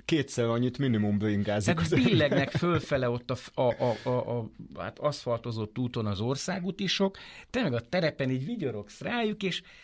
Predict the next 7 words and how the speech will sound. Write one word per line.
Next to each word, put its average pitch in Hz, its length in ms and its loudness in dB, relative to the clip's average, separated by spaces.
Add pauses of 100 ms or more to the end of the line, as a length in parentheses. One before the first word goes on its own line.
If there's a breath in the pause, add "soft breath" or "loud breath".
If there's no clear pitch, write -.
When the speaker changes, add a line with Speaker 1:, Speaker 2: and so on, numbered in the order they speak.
(240 loud breath)
Speaker 2:
mész 190 380 -2
fölfele 131 640 0 (240)
tizenhéttel. 107 640 -2 (600)
Az 98 220 -2
adrenalin 143 840 0 (140)
tombolt 104 640 0
bennem. 82 540 -6